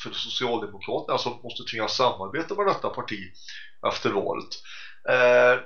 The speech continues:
därför tycker jag det är lite intressant det som hände, tror jag var igår. Eh, det stod om ett på, för mig att det stod om ett bland annat på Svenska Dagbladet eller någon annan,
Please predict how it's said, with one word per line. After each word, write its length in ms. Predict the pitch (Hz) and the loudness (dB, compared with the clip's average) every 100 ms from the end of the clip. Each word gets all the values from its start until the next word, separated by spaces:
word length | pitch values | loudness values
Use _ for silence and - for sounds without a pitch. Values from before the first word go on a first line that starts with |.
| - | 0
därför 280 | 135 127 - | 0 2 -2
tycker 200 | 202 185 | -4 -4
jag 100 | 170 | -4
det 20 | |
är 80 | 175 | -4
lite 100 | 175 | -6
intressant 500 | 170 196 160 127 - | -8 -2 0 -2 0
det 160 | 139 120 | 2 2
som 280 | 123 123 117 - - | 0 -8 -12 -12 -6
hände, 380 | - 143 110 107 | -2 -2 -4 -6
tror 180 | 117 | -2
jag 60 | 127 | -2
var 100 | 117 | -2
igår. 560 | 117 117 240 123 104 - - - - - - - - - - - - | -4 -6 0 0 0 -4 -14 -16 -18 -18 -16 -16 -18 -18 -8 -6 -4
Eh, 200 | 107 113 | -4 -4
det 80 | 120 | -4
stod 280 | - 127 120 | -6 -8 -8
om 200 | 117 - | -10 -10
ett 140 | - | -10
på, 760 | 113 107 110 110 113 101 98 - | -10 -8 -8 -8 -8 -8 -10 -6
för 160 | 143 | -4
mig 80 | 135 | -2
att 60 | - | -2
det 80 | |
stod 300 | 113 110 104 | -6 -8 -8
om 60 | 101 | -8
ett 60 | - | -2
bland 140 | 107 | 0
annat 180 | 98 - | 0 -2
på 60 | |
Svenska 380 | - 113 104 - | 0 0 0 -4
Dagbladet 720 | 95 110 104 95 113 104 98 | 0 2 2 2 -2 -2 -6
eller 120 | - 98 | -6 2
någon 220 | 104 98 | 2 2
annan, 180 | 95 | -2